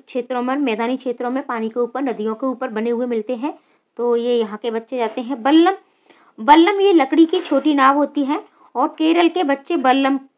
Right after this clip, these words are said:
से स्कूल जाते हैं। बल्लम के, अ, प्रयोग करते हैं। बच्चे ही नहीं, बड़े भी इन सभी चीज़ों का करते हैं, लेकिन हमारी जो एनसीईआरटी की बुक है तो उसमें,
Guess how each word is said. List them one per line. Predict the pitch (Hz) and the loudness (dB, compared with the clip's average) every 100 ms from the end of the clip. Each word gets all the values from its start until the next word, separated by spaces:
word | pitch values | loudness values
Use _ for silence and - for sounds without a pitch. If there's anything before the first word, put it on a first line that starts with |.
| _ - | _ -4
से | 320 330 | -2 -2
स्कूल | - 254 254 | -6 -10 -4
जाते | 208 202 247 | -4 -4 -8
हैं। | 269 240 | -6 -2
बल्लम | 220 220 220 | 0 -2 -4
के, | 254 254 | -6 -8
अ, | _ _ _ _ 196 202 190 | _ _ _ _ -10 -6 -4
प्रयोग | 175 - 214 233 233 | -6 -2 0 0 -2
करते | 226 - | -8 -8
हैं। | 233 330 453 _ _ _ - | -8 -8 -8 _ _ _ -6
बच्चे | 226 320 - | -4 -4 -4
ही | 359 | -2
नहीं, | 349 339 | 0 0
बड़े | 302 247 277 | 2 2 2
भी | 294 320 285 - | 6 6 6 -2
इन | 220 262 | -8 -8
सभी | - 240 226 262 | -2 2 2 0
चीज़ों | 269 254 233 | -4 -2 -2
का | 233 | -2
करते | 254 240 247 | -4 -4 -8
हैं, | 233 339 | -6 -2
लेकिन | 262 277 | -2 -4
हमारी | 240 226 233 262 | -4 0 2 0
जो | 269 | -2
एनसीईआरटी | - 226 247 262 254 226 269 262 | -6 -8 -10 -4 -2 -2 -4 -8
की | 277 | -2
बुक | 226 226 | -2 -2
है | 220 285 _ _ _ - | -4 -10 _ _ _ -4
तो | 233 240 | -2 -2
उसमें, | 233 294 440 | -4 -6 -6